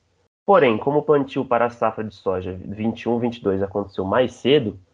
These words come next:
a colheita também será realizada de maneira adiantada.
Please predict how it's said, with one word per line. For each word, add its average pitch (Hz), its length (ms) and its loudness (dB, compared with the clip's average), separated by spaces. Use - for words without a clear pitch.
a 120 120 -2
colheita 139 420 2
também 131 300 2
será 143 240 0
realizada 117 580 2
de 123 80 -6
maneira 127 380 2
adiantada. 120 720 0